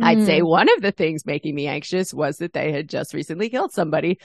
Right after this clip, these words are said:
Speaker 1: not that far away from where I was sleeping.
Speaker 2: Mm-hmm.
Speaker 1: There was also a police helicopter circling overhead, you know, kind of freaking me out,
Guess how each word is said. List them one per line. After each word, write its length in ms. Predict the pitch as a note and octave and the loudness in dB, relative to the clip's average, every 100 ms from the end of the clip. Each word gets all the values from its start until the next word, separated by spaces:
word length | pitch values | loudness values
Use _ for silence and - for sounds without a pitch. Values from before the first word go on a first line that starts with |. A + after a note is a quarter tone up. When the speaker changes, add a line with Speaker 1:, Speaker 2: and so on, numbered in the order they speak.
| - - | -18 0
Speaker 1:
not 180 | F3 F#3 | 0 4
that 200 | F3+ F#3 | 2 4
far 180 | G3 | 4
away 220 | G3 B3 A#3+ | 6 6 4
from 160 | B3 | 2
where 120 | A#3+ | 2
I 60 | A3 | 2
was 160 | A#3 A3 | 2 2
sleeping. 320 | G#3+ G#3+ G#3 | 0 2 2
Speaker 2:
Mm-hmm. 280 | G3+ G3 G3 | 0 -4 0
Speaker 1:
There 140 | F#3 | 2
was 140 | G3 | 4
also 300 | G3+ G3+ B3 | 4 4 4
a 60 | A#3+ | 4
police 320 | C#4 C#4 E4 | 4 0 4
helicopter 560 | B3+ G3 - F3+ - F3 | 4 4 4 2 2 -2
circling 440 | F3 D#3+ F#3 E3 | -2 -2 -2 0
overhead, 520 | E3 D#3+ D#3+ D3+ E3 - _ - | 0 0 2 2 2 -4 _ -2
you 100 | D4+ | 6
know, 240 | G3 G3 | 6 6
kind 200 | A3+ G3 | 4 0
of 60 | F#3 | 0
freaking 260 | G#3 G3 F#3+ | -2 0 0
me 140 | F3+ | 2
out, 280 | E3+ E3 D#3+ | 6 6 4